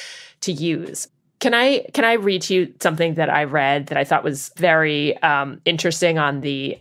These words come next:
a, a sort of different take on the Hunter Biden thing? It was written by Sean McCreish, who's actually generally a New York Times writer, but was writing for, uh,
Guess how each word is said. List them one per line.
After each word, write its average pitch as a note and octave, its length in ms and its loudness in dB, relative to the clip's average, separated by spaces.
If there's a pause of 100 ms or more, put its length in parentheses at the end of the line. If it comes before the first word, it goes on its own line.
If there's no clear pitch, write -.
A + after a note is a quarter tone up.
a, D3 160 2
a A3 40 4
sort F3+ 220 4
of E3 140 0
different E3 340 2
take D3 260 -2
on D3 120 0
the C#3+ 80 -2
Hunter D#3 280 -2
Biden C3+ 360 0
thing? A#3+ 340 -2 (400)
It G3 60 0
was E3+ 120 2
written F#3 280 2
by C#3+ 340 2
Sean D#3+ 380 2
McCreish, F3+ 460 -2
who's F3 140 0
actually D3+ 500 0
generally D#3 420 0
a C#3+ 40 -2
New D3 100 -4
York C3+ 160 -2
Times C#3+ 300 -4
writer, D#3 300 2
but E3+ 160 -2
was D#3+ 140 -4
writing D3 320 -2
for, C3+ 440 -2
uh, C3 220 0